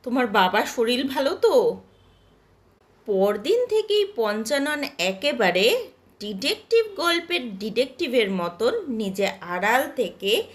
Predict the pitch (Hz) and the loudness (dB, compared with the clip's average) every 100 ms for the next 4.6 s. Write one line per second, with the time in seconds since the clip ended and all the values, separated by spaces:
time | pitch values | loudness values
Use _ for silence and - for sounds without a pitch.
0 | - - _ - - 233 220 226 494 453 | -20 -20 _ -18 -4 2 2 4 2 2
1 | 349 330 - 311 330 - 233 190 202 269 | -4 -4 -6 -6 -6 -8 -6 -6 -4 -4
2 | 285 220 214 453 - 208 - 247 233 240 | -2 0 2 0 -6 -20 -4 0 2 2
3 | 233 202 190 190 185 180 - 180 165 165 | -2 -2 0 0 -2 -6 -4 -2 -2 -2
4 | 165 175 151 147 143 | -6 -4 -4 -2 -2